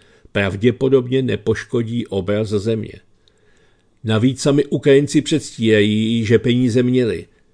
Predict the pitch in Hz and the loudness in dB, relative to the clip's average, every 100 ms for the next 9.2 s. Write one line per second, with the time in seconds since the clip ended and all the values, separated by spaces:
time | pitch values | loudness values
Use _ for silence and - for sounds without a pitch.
0 | _ _ _ - 120 113 120 120 120 120 | _ _ _ -6 0 4 4 4 0 0
1 | 120 143 135 120 120 110 120 110 120 110 | -2 -2 0 0 2 0 0 0 0 0
2 | 95 107 - 117 - 131 123 107 107 110 | 0 -4 0 -4 -2 -6 -4 -4 -2 -2
3 | 107 110 110 110 113 104 123 113 95 - | -2 -4 -2 -4 -4 -6 -6 -6 -10 -8
4 | 101 107 110 120 123 - 113 101 90 95 | -8 -2 0 2 0 -2 -2 0 0 -2
5 | 92 113 117 - 107 107 107 107 110 120 | -4 -8 -8 -8 -10 -4 0 2 2 0
6 | 110 - - _ _ _ - 113 - 127 | -2 -6 -14 _ _ _ -2 0 0 0
7 | 131 127 101 113 135 117 107 110 110 131 | 2 0 0 -2 0 2 2 0 0 0
8 | 127 135 127 113 101 101 98 - 113 113 | 0 0 -2 -2 -2 -4 -6 -8 -6 -6
9 | 135 | -6